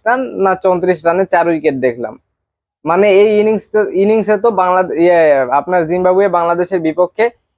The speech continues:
লিড নিবে, এটা হান্ড্রেড পার্সেন্ট শিওর। মানে বাংলাদেশের বিপক্ষে বাংলাদেশের মাটিতে এসে জিম্বাবুয়ে টেস্ট ক্রিকেটে প্রথম ইনিংসে লিড নিয়ে যাচ্ছে। বাংলাদেশ ক্রিকেট খেলতেছে না কি খেলতেছে আসলে?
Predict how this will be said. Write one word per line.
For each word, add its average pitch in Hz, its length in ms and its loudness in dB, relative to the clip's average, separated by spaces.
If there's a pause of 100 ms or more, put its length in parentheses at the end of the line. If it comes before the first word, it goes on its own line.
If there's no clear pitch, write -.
(160)
লিড 202 340 2
নিবে, 202 300 4 (120)
এটা 202 180 -2
হান্ড্রেড 175 320 -4
পার্সেন্ট 165 340 -4
শিওর। 180 280 -2 (920)
মানে 180 140 0
বাংলাদেশের 202 640 0
বিপক্ষে 185 480 -2
বাংলাদেশের 185 640 -2
মাটিতে 165 440 -2
এসে 196 320 0
জিম্বাবুয়ে 175 560 2 (300)
টেস্ট 233 280 0
ক্রিকেটে 190 420 -2 (760)
প্রথম 220 280 0
ইনিংসে 202 340 2
লিড 254 260 2
নিয়ে 226 280 2
যাচ্ছে। 139 340 -2 (1080)
বাংলাদেশ 208 600 2 (240)
ক্রিকেট 247 380 0
খেলতেছে 175 420 -2
না 240 100 0
কি 254 240 -4
খেলতেছে 139 540 -2
আসলে? 127 400 -4